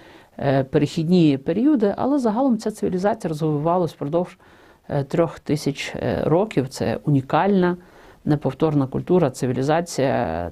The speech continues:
тощо. Ось Йосиф опиняється саме в тій країні, яка залежить від річки, е, Нил.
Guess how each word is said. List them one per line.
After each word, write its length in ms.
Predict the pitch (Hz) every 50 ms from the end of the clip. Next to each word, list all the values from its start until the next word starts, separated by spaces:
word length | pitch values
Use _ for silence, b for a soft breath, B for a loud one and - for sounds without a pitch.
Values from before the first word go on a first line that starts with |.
| - -
тощо. 420 | - 247 247 240 - - 214 214 214 - _ _ _ - - _ _ _ _ -
Ось 240 | 269 277 - -
Йосиф 340 | 226 - 233 - 214 - -
опиняється 560 | 160 151 - 156 160 165 165 165 156 - -
саме 280 | - - - - 247 220
в 80 | 151 -
тій 120 | - 185
країні, 580 | - - - 151 156 160 151 143 135 139 - -
яка 300 | - 127 - - 110 113 - - - -
залежить 560 | - 139 139 127 120 160 214 226 - 254 240 - _ _ _ _ _ _ -
від 320 | 143 147 175 220 220 - b b b b b b b _ -
річки, 640 | - 143 135 139 143 - - - 143 - - - - - - _ B B B B B B B B -
е, 600 | - 131 143 143 - 98 104 104 101 101 98 - - - _ _ _ _ -
Нил. 340 | 151 151 143 - - -